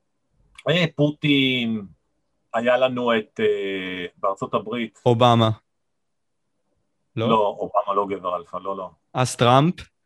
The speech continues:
Speaker 1: זה, זה בטא מינוס.
Speaker 2: אז, אז רגע, טראמפ, קלינטון.
Speaker 1: טראמפ, היה לנו את טראמפ.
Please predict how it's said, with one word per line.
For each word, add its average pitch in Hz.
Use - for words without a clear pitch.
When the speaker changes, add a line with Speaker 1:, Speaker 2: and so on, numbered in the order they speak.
Speaker 1:
זה, -
זה 117
בטא 147
מינוס. 131
Speaker 2:
אז, 139
אז 143
רגע, 147
טראמפ, 139
קלינטון. 143
Speaker 1:
טראמפ, 139
היה 131
לנו 143
את 135
טראמפ. 117